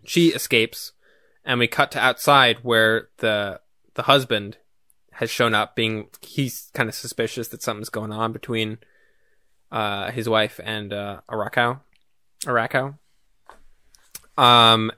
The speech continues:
and there's a great shot where he sees through the, the sort of, um,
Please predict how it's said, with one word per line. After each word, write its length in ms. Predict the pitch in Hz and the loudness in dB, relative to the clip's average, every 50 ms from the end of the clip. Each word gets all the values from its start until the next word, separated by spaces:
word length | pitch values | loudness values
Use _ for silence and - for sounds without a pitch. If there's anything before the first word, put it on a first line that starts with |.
| _ | _
and 380 | - 127 117 117 117 110 - - - _ _ - _ _ | 0 2 2 2 0 -2 -8 -12 -20 _ _ -20 _ _
there's 180 | 131 117 110 113 | 2 2 2 0
a 80 | 101 - _ | -6 -12 _
great 360 | - - 127 120 113 110 - | -10 0 4 4 4 4 4
shot 320 | - - 110 104 101 101 | -2 -2 -2 -2 -2 -4
where 120 | - 113 107 | -2 -4 -4
he 140 | - 120 113 | -2 -4 -8
sees 600 | - - - 123 120 120 117 113 - - - - _ _ _ _ _ _ _ _ _ _ _ _ _ _ _ _ | -8 -2 0 0 2 2 0 -2 -4 -10 -14 -16 _ _ _ _ _ _ _ _ _ _ _ _ _ _ _ _
through 480 | _ - - - 160 156 175 185 190 180 | _ -18 -6 0 6 8 8 10 8 8
the, 420 | 156 151 139 131 123 120 - - - | 8 6 8 8 8 6 4 0 0
the 140 | - 120 120 | 0 0 0
sort 200 | - - 131 120 | 2 -2 -2 -2
of, 180 | 110 104 - - | -2 -4 -6 -10
um, 520 | - 117 113 110 107 104 101 101 101 104 | -4 -2 0 0 0 0 -2 -8 -12 -16